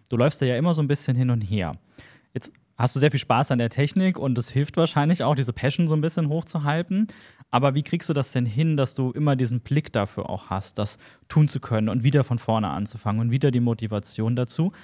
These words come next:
Du hast eben das Wort Mut gesagt. Ich muss Bock darauf haben, Dinge auch zu tun. Das ist jetzt die zweite Seite der Medaille. Das eine ist ja, die Technik zu nehmen und zu gucken, kann ich das alles? Passt das? Kann ich das automatisieren?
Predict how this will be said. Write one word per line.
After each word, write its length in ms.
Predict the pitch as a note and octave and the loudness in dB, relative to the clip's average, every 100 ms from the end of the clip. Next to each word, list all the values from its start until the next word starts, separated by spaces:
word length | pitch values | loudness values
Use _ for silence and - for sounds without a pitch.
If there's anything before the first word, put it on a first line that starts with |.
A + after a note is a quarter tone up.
| - - | -10 0
Du 80 | |
hast 140 | C#3 - | 2 2
eben 100 | D#3 | 0
das 120 | B2+ | 2
Wort 180 | C3+ A2 | 0 4
Mut 240 | C#3 F#3+ | 4 4
gesagt. 320 | - A#2+ E2+ G#2+ | 0 -6 -6 -4
Ich 80 | |
muss 160 | D3 C#3 | -2 -2
Bock 320 | C3 A#2 C#3+ - | 0 2 2 0
darauf 300 | A2 G#2 - | -2 -2 0
haben, 340 | G#2+ B2 C#3+ - _ _ _ _ - | 0 0 -2 -8 _ _ _ _ 0
Dinge 320 | C3 C3+ A#2 | 2 4 4
auch 160 | A2 - | 0 -2
zu 140 | B2 | -10
tun. 460 | - - F3 G#2 - - _ _ | -6 0 2 2 -4 -12 _ _
Das 80 | A2 | -2
ist 60 | C#3 | 2
jetzt 260 | C3 - | 0 0
die 240 | B2+ B2 - | -2 -2 -4
zweite 400 | - - A#2+ D3+ | -8 2 2 4
Seite 320 | A2 F#2+ F#2+ F2 | 2 0 0 -2
der 100 | F#2 | -2
Medaille. 400 | F#2+ F2+ F2 F2 | -2 -2 -4 -6
Das 120 | - | -2
eine 240 | G#2+ A2+ | 2 2
ist 120 | A2+ | 2
ja, 240 | A2+ G#2 G2+ | 0 0 0
die 120 | G#2 | -4
Technik 440 | - B2 - D#3 | -4 -4 -2 -6
zu 120 | - D3+ | -4 -2
nehmen 320 | C#3 D3 C#3+ | 0 0 0
und 80 | A#2+ | -4
zu 80 | |
gucken, 340 | - B2 A2 G2+ | -6 -4 -4 -6
kann 260 | - - G#2 | -10 -2 0
ich 140 | C3 | 0
das 160 | - - | -2 -4
alles? 360 | B2+ C#3+ E3 - | 0 2 0 -2
Passt 360 | - A#2 - | -4 -4 -2
das? 160 | D#3 - | -4 -2
Kann 100 | G#2 | -2
ich 80 | G#2 | -2
das 80 | |
automatisieren? 640 | - - G2 G#2 G2 A2 | -4 -2 -2 -2 0 2